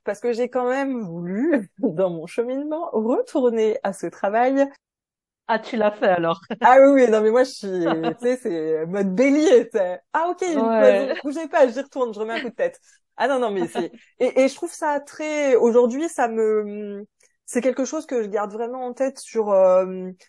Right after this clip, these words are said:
Speaker 1: un peu, j'allais dire, ce, je fais une parenthèse, mais sur le, le syndrome, euh, de la sauveuse qu'on peut
Speaker 2: Hmm.
Speaker 1: avoir des fois en tant qu'accompagnante, notamment,
Speaker 2: Tout à fait.
Speaker 1: euh, de, de se dire, en fait, chaque personne a besoin d'expérimenter la réalité comme elle
Speaker 2: Hmm.
Speaker 1: doit le faire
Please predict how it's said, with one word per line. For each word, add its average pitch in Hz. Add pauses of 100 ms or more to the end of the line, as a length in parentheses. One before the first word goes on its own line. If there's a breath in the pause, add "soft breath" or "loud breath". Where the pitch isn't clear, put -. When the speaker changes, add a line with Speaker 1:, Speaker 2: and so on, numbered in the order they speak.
(200 soft breath)
Speaker 1:
un 208
peu, 240
j'allais 190
dire, 208
ce, 170
je -
fais 185
une 180
parenthèse, 214
mais 190
sur 202
le, 185
le 196
syndrome, 214
euh, 185
de 175
la 190
sauveuse 220 (280 soft breath)
qu'on 196
peut 226
Speaker 2:
Hmm. -
Speaker 1:
avoir 196
des 180
fois 214
en 175
tant 196
qu'accompagnante, 190
notamment, 196
Speaker 2:
Tout 175
à 175
fait. -
Speaker 1:
euh, 180
de, 196
de 208
se 196
dire, 247
en 220
fait, 262 (120)
chaque -
personne 254
a 233
besoin 220
d'expérimenter 220
la 214
réalité 196
comme 208
elle 190
Speaker 2:
Hmm. 180
Speaker 1:
doit 220
le 233
faire 233